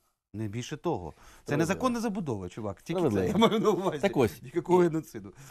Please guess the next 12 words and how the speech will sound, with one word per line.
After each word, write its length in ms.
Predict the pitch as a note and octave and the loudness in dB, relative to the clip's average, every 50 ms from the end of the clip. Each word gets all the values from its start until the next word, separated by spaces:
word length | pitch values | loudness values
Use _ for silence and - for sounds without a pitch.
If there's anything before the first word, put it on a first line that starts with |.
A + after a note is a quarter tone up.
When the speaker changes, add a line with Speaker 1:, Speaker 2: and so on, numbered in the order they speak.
| - | -12
Speaker 2:
і 140 | A#2 A#2+ A#2+ | -10 -10 -10
коли 240 | - - D#3+ G#3+ G#3+ | -4 -2 0 2 2
ми 80 | F#3 F3 | 2 0
виходимо 480 | E3 - - D#3+ C#3+ B2 A#2+ A#2 A#2+ | 0 2 2 2 4 4 2 0 0
на 120 | A#2 B2 B2+ | 0 2 0
рубежі 300 | B2+ B2+ C#3 C#3 B2+ C3 | 0 2 0 0 0 0
дев'яносто 240 | A#2+ G#2 A#2 G#2+ - - | 0 0 -2 -4 -2 -2
першого 260 | A2+ - - A#2+ A2 | -4 -2 0 2 4
року, 340 | G2+ F2+ - - B1+ - - _ _ - | 4 2 2 -2 -12 -14 -14 _ _ -4
е, 160 | G#2+ A2 G#2+ | -2 -2 -2
і 100 | - A2 | -2 -2
до, 420 | G#2 G#2+ A2 A#2 A2+ A2 A#2 C3 | -6 -6 -8 -8 -8 -2 -2 -2